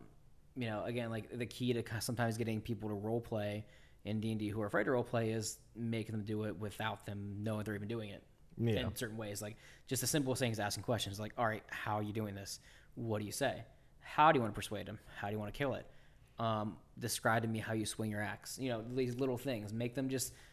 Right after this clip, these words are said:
Speaker 1: give little, little descriptions, like, th-, and that'll do it. Like,
Speaker 2: Yeah.
Speaker 1: that, that alone will add to your game, like, tenfold, like, with role playing.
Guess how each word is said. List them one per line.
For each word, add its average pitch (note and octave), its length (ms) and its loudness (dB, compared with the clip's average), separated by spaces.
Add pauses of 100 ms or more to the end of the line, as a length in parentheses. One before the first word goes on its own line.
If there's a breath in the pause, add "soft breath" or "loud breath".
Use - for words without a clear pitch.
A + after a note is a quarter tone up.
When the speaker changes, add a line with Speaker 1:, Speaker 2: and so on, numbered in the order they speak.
(180 loud breath)
Speaker 1:
give C3+ 180 4
little, C#3+ 300 6
little G#3 220 6
descriptions, - 720 0
like, A2+ 200 -2 (160)
th-, B2 100 0
and D3 140 2
that'll D3 160 6
do B2+ 220 0
it. - 160 -8
Like, A2+ 100 -4
Speaker 2:
Yeah. C3+ 160 4
Speaker 1:
that, A#2 280 0
that C3 180 4
alone C3+ 400 4
will A#2+ 80 2
add A#2 320 -2
to - 140 -2
your A2+ 140 2
game, G#2+ 540 -4
like, G#2+ 220 -4 (260)
tenfold, G#2 580 -4
like, G2 200 -6
with F#2+ 100 -10
role F2 160 -6
playing. - 340 -12